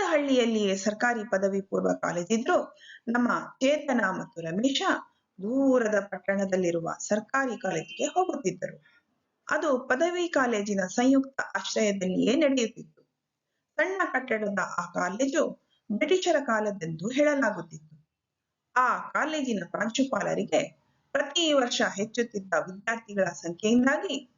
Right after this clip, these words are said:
ಮತ್ತು ಅವ್ಯವಸ್ಥಿತ ಸಣ್ಣ ದೊಡ್ಡ ಕೊಠಡಿಗಳಿಂದಾಗಿ ಕಾಲೇಜನ್ನು ಸುವ್ಯವಸ್ಥಿತವಾಗಿ ನಡೆಸುವುದೇ ದೊಡ್ಡ ಸಮಸ್ಯೆಯಾಗಿತ್ತು.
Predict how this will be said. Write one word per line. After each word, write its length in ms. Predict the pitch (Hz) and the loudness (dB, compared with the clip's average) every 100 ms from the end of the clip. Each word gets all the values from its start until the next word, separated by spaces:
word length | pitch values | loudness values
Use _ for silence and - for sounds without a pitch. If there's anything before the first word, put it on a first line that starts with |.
| _ - _ _ - | _ -20 _ _ -6
ಮತ್ತು 300 | 302 294 208 | -4 0 -2
ಅವ್ಯವಸ್ಥಿತ 880 | 151 208 294 330 311 302 294 - 214 | 0 -2 -2 0 2 2 -2 -2 0
ಸಣ್ಣ 360 | 202 247 269 240 202 | 2 2 4 4 2
ದೊಡ್ಡ 200 | 233 214 185 190 | 0 2 -2 -4
ಕೊಠಡಿಗಳಿಂದಾಗಿ 1200 | 202 220 226 254 262 269 277 311 440 349 - _ _ _ | -6 -4 0 2 4 6 4 2 -2 -6 -8 _ _ _
ಕಾಲೇಜನ್ನು 680 | 240 277 294 269 240 233 208 | -2 0 0 -2 -4 -4 -8
ಸುವ್ಯವಸ್ಥಿತವಾಗಿ 1200 | - 285 294 262 240 - 220 - 202 185 180 180 | 0 2 4 2 0 -4 -4 0 0 0 -4 -6
ನಡೆಸುವುದೇ 640 | 185 220 - 254 254 330 | -4 -2 0 0 2 0
ದೊಡ್ಡ 220 | 349 294 | 2 0
ಸಮಸ್ಯೆಯಾಗಿತ್ತು. 1040 | 262 247 202 196 196 170 135 - _ - | 0 -2 -4 -2 0 0 -2 -6 _ -20